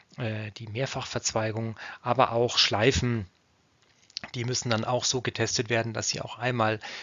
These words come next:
ähm, so parametriert werden, dass sie beispielsweise gar nicht durchläuft. Ja? Und, äh, das wäre dann die Zweigüberdeckung. Dann haben wir gesehen, wenn wir jetzt, äh, Verzweigungen haben, die mehrere Bedingungen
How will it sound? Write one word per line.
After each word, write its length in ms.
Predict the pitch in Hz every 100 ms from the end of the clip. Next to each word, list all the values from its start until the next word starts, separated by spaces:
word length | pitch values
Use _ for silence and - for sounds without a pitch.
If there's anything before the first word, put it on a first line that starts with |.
| -
ähm, 640 | - 123 113 110 110 107 104 - -
so 480 | - 131 123 127 120 - - - -
parametriert 720 | 120 117 107 - - 135 135
werden, 280 | 127 117 113
dass 220 | 110 -
sie 240 | - 120 113 -
beispielsweise 560 | 110 - 117 120 107 113
gar 240 | 120 135
nicht 260 | 156 - 127
durchläuft. 560 | 123 - 62 - - - - -
Ja? 220 | 113 127 - - - -
Und, 340 | 131 123 - -
äh, 140 | 120
das 220 | 120 -
wäre 220 | 131 113
dann 180 | 107 104
die 220 | 101 110 104
Zweigüberdeckung. 920 | - - 98 107 135 98 107 - - - _ _ _ - - -
Dann 100 | -
haben 100 | 123
wir 80 | 165
gesehen, 680 | 143 117 120 147 190 269 277 - - - -
wenn 300 | 135 143 180
wir 100 | 165
jetzt, 460 | 151 147 - - -
äh, 300 | 131 127 120
Verzweigungen 720 | - - - 120 165 170 165
haben, 240 | 139 135
die 100 | 135
mehrere 560 | 127 120 220 247 180 156
Bedingungen 840 | - 117 - 220 247 135 101 98